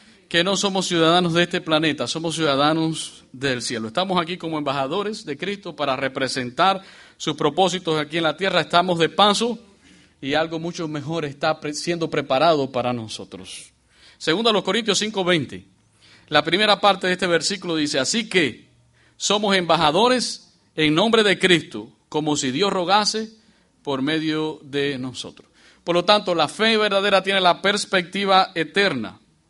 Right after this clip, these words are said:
La fe verdadera puede pasar por cualquier situación difícil, adversa, momentos malos, pero la fe verdadera tiene la gran satisfacción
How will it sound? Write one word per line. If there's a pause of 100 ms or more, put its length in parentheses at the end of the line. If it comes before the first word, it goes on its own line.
(580)
La
fe
verdadera
puede
pasar
por
cualquier
situación
difícil, (1200)
adversa, (460)
momentos
malos, (320)
pero (220)
la
fe
verdadera
tiene (240)
la
gran
satisfacción